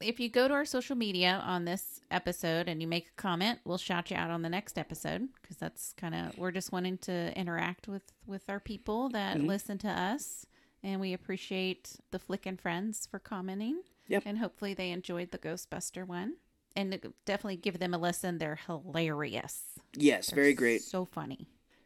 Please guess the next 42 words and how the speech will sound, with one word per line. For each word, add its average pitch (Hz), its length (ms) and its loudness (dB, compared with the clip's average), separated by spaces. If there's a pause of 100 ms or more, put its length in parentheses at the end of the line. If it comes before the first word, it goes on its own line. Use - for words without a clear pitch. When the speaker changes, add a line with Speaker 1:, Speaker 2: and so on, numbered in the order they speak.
Speaker 1:
And, 165 600 -2 (100)
uh, 147 180 -4
you 165 180 0
can 165 180 -10
follow 160 240 0
us 160 140 -4
on 160 480 -2
Twitter, 233 520 0
Instagram, 202 1000 -4 (180)
email 196 340 0
us, 190 340 -2
the 190 80 -4
film 185 320 -2
obsessed - 520 -6
couple 185 260 -4
at - 120 -4
gmail 175 340 -4
dot 151 200 -4
com. 190 640 -6 (760)
And 175 220 -6
we 185 200 -4
really 196 300 -6
appreciate 214 400 -8
you 208 80 -8
guys 214 240 -8
listening. - 460 -8 (180)
Speaker 2:
Yes, 123 300 4
we 123 100 6
thank 139 240 6
you 131 60 2
so 165 260 6
much. 147 480 2 (240)
Next - 240 6
time 170 380 8
when 156 100 4
we 151 80 6
do 147 180 8
this, 147 400 6 (380)
we 143 140 10
are 139 60 12
going, 143 420 6
we're, 147 180 6